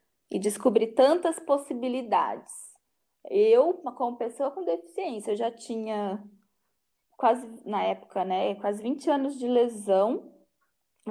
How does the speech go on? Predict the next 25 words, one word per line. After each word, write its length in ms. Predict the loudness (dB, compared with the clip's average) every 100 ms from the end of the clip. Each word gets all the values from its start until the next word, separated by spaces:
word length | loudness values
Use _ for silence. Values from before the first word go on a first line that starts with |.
| -8
Tinha 160 | -2 -2
quinze 300 | 2 4 4
anos 160 | 2
de 80 | 2
lesão, 460 | 2 2 2 0 0
né? 260 | 0 -2 -6 -20 _ _ _ _ _ -2
E 400 | 2 4 4 4
ainda 580 | 4 2 0 0 0 -6 _ _ _ _ -2
não 140 | 0
conhecia 400 | 4 2 2 -4
tudo. 600 | 0 2 2 2 -6 -8 -18 _
Eu 100 | -4
não 140 | -4 -2
sabia 360 | -4 -2 -2
que 140 | -2 -6
podia 600 | -4 -4 0 2 6 4
ainda 500 | 4 0 2 0 0
ir 140 | 4
além. 580 | 6 8 6 2 -2 -6 _ _ _ _ _ _ _ _ _ _ _ _ _ _
E 340 | -6 -2 0 4
eu 80 | 6
acho 200 | 6 4
que 60 | -6
quando 200 | -2 -2
eu, 180 | -2